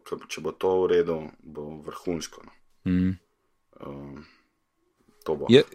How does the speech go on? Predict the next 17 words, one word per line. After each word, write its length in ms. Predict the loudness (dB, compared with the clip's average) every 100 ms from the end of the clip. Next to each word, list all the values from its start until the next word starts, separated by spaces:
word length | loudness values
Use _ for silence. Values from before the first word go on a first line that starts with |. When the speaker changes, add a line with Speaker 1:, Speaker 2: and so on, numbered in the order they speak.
| 2
Speaker 2:
jaz 220 | 8 8
sem 140 | 8 6
imel 100 | 6
še 160 | 6
eno. 300 | 6 6 4 -2 -10 _ _ -6
<laughs> 560 | -2 0 -2 4 4 4 -2 -6 -4 -6 -8 4
Um, 420 | 8 8 6 2
to, 260 | 4 6 6
katero, 480 | 8 8 12 10 10
katero 1000 | 8 10 12 12 10 8 6 4 0 -4 -8 -12 -10 -2
watch 480 | 2 10 10 10
face 380 | 6 8 8 8
imaš 340 | 6 6 4 2
in 160 | 0
katere 300 | 6 8 8
Glances 560 | 8 6 6 0 -4 -4
uporabljaš? 680 | -2 2 2 0 -4 -8